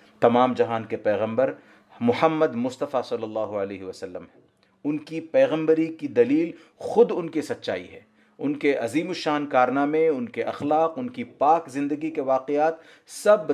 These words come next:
तारीख़ों से साबित हैं। जो शख्स साफ दिल, हक पसंदी और इंसाफ के साथ इनको पढ़ेगा, उसका दिल खुद गवाही देगा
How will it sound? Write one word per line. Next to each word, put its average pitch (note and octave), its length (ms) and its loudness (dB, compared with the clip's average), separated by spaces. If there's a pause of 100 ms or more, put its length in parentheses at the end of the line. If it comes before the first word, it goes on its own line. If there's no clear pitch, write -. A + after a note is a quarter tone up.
तारीख़ों D3+ 380 6
से A#2+ 120 -10
साबित - 360 -10
हैं। - 140 -20 (440)
जो C3+ 160 -4
शख्स - 260 -6 (120)
साफ C#3+ 480 2
दिल, G#2+ 220 -4 (160)
हक C3+ 160 -4
पसंदी C3 560 0 (200)
और C3 160 8
इंसाफ D3+ 480 4
के D3 100 -2
साथ D3+ 440 0 (140)
इनको C#3 260 -2
पढ़ेगा, A#2 540 0 (520)
उसका B2+ 300 4
दिल D3 220 2
खुद D3+ 440 -2
गवाही A#2 480 0
देगा G#2+ 400 0